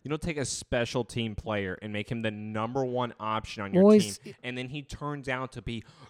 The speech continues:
Speaker 1: the top five tight end in the league.
Speaker 2: Yeah, but the thing about tight ends, though, is they usually,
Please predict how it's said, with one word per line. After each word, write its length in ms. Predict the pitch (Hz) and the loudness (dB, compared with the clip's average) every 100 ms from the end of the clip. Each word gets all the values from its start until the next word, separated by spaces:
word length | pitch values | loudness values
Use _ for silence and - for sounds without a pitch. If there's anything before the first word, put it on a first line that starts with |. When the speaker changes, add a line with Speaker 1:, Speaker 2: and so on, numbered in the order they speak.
| _ | _
Speaker 1:
the 100 | 127 | -6
top 600 | - - 139 156 - _ | -6 -6 -2 -2 -4 _
five 400 | 120 143 117 92 | 0 0 -2 -8
tight 300 | - 113 117 | -8 -6 -6
end 180 | 123 120 | -6 -8
in 80 | 107 | -8
the 80 | 98 | -8
league. 480 | 101 156 - 254 - | -10 -12 -16 -20 -8
Speaker 2:
Yeah, 220 | - 214 202 | 6 8 10
but 160 | 202 | 8
the 40 | 170 | 8
thing 180 | 208 | 6
about 180 | 208 185 | 8 6
tight 240 | - 175 160 | 6 6 6
ends, 180 | 165 | 4
though, 120 | 151 156 | 6 6
is 120 | 143 | 6
they 80 | 151 | 4
usually, 540 | 156 139 151 156 175 | 4 4 2 0 -6